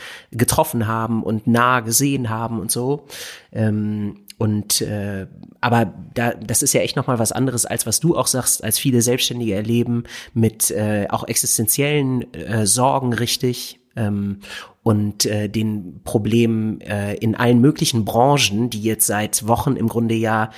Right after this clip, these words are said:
komplett brach liegen, ne? Und wo einfach gar nichts mehr,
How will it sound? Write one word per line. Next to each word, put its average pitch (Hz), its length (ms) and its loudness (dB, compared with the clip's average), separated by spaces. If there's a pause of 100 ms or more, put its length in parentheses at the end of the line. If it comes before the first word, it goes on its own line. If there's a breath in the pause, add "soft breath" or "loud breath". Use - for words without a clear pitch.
(140 loud breath)
komplett 120 540 0
brach 123 360 0
liegen, - 340 -8
ne? 156 300 2
Und 104 260 -2
wo 107 300 -2 (260 loud breath)
einfach 110 340 0
gar 117 200 4
nichts 120 200 2
mehr, 98 300 -2